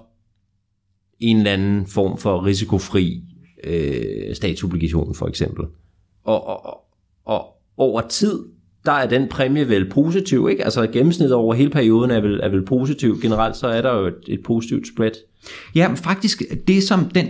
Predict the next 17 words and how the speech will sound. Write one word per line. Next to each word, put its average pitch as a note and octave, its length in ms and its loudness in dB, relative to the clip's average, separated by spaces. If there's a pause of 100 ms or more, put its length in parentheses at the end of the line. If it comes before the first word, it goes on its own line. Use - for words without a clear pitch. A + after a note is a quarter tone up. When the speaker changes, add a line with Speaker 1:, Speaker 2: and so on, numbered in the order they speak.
Speaker 2:
graf - 300 -2
viser, F3+ 400 4 (120)
det F3 200 2
er C#3+ 40 2
ikke, E3 220 2 (220)
øh, G#2+ 440 4
det G2+ 80 0
er D3 60 4
ikke C#3+ 120 2
kreditspændet, E3+ 600 2 (440)
men C#3+ 220 2
det D#3+ 220 2
er D3 160 -2 (1700)
forskellen D#3 760 4
i B2 120 2 (140)
bankers F#3 360 0
kreditspænd D#3 640 -2